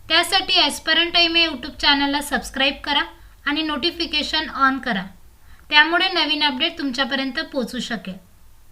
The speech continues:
बघा विद्यार्थी मित्रांनो, उच्च न्यायालय मुंबई यांनी काल एक, अ, विद्यार्थ्यांसाठी सूचना दिलेल्या होत्या.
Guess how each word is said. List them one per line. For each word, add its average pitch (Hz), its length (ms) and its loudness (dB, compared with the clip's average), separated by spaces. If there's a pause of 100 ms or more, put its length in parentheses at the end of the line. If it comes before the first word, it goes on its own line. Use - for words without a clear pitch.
(1400)
बघा 294 340 6
विद्यार्थी 359 480 0
मित्रांनो, 269 520 2 (1900)
उच्च - 260 -6
न्यायालय 359 480 6
मुंबई 285 400 0 (360)
यांनी 320 300 4
काल 349 300 6
एक, 349 260 2
अ, 277 300 2
विद्यार्थ्यांसाठी 311 840 0
सूचना 320 440 -2
दिलेल्या 320 420 4
होत्या. 285 280 2